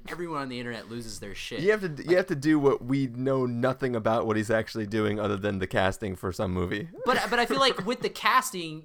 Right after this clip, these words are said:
Speaker 1: y-, you know, you're going, like, with, with sort of bold and, and different choices,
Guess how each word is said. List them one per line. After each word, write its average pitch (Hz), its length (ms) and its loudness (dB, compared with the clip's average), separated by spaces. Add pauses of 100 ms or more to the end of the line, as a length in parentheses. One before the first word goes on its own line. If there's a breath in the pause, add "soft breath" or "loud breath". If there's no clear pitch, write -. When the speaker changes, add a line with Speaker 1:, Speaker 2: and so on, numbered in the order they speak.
Speaker 1:
y-, 135 120 -20 (100)
you 165 140 -10
know, 160 100 -4
you're 147 200 -4
going, 190 440 -2
like, 143 340 -2
with, 139 400 -8
with 135 280 -10
sort 151 240 -6
of 127 100 -8 (300)
bold 139 440 -4
and, 113 280 -8
and 117 260 -8
different 139 380 -8
choices, 113 680 -6